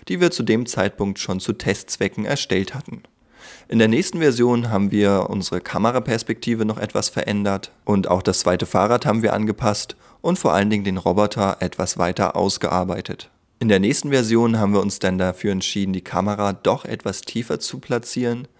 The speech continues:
die Brennweite der Kamera zu erhöhen und noch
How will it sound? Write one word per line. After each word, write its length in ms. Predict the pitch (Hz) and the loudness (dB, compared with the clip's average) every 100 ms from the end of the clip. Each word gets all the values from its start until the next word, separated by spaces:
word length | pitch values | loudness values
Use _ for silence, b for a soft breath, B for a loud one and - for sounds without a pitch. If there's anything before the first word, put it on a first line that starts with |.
| B B B - | B B B -8
die 60 | |
Brennweite 560 | 104 104 117 131 131 131 | -2 2 4 4 2 2
der 120 | 113 | 0
Kamera 400 | 110 113 110 104 | 0 -2 0 -2
zu 160 | - 110 | -2 0
erhöhen 520 | 101 110 107 107 113 B B B - | 0 0 0 0 -4 B B B -2
und 260 | 180 190 | -2 0
noch 300 | 123 120 - | 0 -2 -2